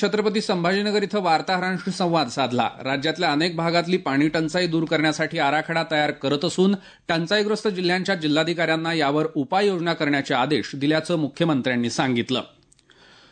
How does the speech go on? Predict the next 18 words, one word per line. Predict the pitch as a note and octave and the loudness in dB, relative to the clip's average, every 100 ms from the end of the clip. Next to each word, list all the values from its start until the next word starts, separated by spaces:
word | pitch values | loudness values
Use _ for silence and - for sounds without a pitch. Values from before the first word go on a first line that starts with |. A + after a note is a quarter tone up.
| _ D#3 | _ -2
गडचिरोली | G3+ - B3+ B3+ B3+ | 0 2 0 0 0
जिल्ह्यातल्या | A#3+ A#3 A#3 C4 | 0 -2 0 -2
भामरागड | F#3+ F3 F3 G#3 G#3+ A3+ | 0 -2 0 0 0 0
तालुक्यात | G3+ F#3 F3+ G#3 G#3 | 0 0 0 -2 -2
फेब्रुवारी | F#3 F3 F#3+ F#3 | -2 2 2 2
महिन्यात | F3+ F3 F3+ | 2 0 0
झालेल्या | E3 D#3+ E3 F3 | 0 0 2 0
चकमकीत | E3+ E3 F3 F3 F3+ - | -2 -2 -2 0 0 0
सहभागी | D#3+ C#3+ E3 E3 | -2 0 0 0
असलेल्या | F#3 E3 E3 E3 F3 | -2 -2 -2 0 0
चार | F3 E3 D#3+ F3 | 0 0 0 0
जहाल | C#3+ C#3 C#3+ G3+ | -2 -2 2 2
नक्षलवाद्यांना | G3 - F#3 E3+ D#3+ E3 E3 D#3+ | 0 -2 0 0 2 0 2 0
आज | D#3+ C3 | -2 0
गडचिरोली | D3+ F3+ F#3 D#3+ D#3 | 2 2 0 0 0
पोलिसांनी | D#3 D3 D3+ D#3+ C3+ | 0 0 0 0 0
अटक | C#3 B2 A2+ - | 0 -2 -4 -2
केली. | B2 | -2